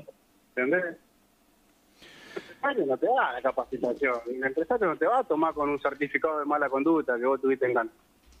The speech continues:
Eso sí lo hacía el Estado provincial, el Estado nacional, el Estado distrital. Y acá está el ejemplo, son tres naves productivas y estamos por armar, a,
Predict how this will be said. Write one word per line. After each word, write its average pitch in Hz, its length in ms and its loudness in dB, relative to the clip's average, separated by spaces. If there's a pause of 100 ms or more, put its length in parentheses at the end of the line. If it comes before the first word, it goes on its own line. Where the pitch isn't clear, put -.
(460)
Eso 196 320 -2
sí 202 140 2
lo 151 100 2
hacía 131 260 0
el 123 80 0
Estado 143 380 -2
provincial, 180 600 2
el 139 100 0
Estado 147 220 0
nacional, 170 640 0
el 131 80 0
Estado 147 220 0
distrital. 202 540 0 (360)
Y 151 40 2
acá 190 160 0
está 233 140 0
el 185 80 2
ejemplo, 139 720 0
son 185 340 -2
tres 208 300 2
naves 196 360 2
productivas 175 720 2 (460)
y 123 120 -6
estamos 185 320 0
por 151 120 2
armar, 165 340 0
a, 139 320 0